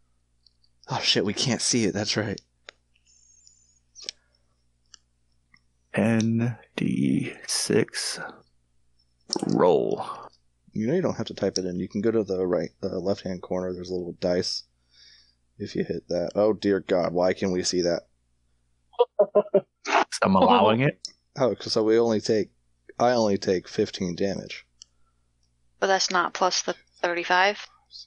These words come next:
Speaker 2: No, no, they are immune to the first one.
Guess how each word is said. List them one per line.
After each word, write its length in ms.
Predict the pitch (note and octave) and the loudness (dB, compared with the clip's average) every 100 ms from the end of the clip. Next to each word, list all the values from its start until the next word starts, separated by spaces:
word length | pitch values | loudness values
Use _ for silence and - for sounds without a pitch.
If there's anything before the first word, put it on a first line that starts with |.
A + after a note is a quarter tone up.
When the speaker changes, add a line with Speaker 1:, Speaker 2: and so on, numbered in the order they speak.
| _ - - _ | _ -20 -20 _
Speaker 2:
No, 140 | B2 C3+ | 4 6
no, 220 | F#3 B2 | 6 4
they 360 | A2 C3 C#3 C3+ | 4 6 6 6
are 160 | B2+ | 6
immune 220 | A#2 D3+ | 6 2
to 80 | D#3 | 2
the 100 | A2+ | 0
first 240 | - E3 - | 2 2 0
one. 240 | F2 | -8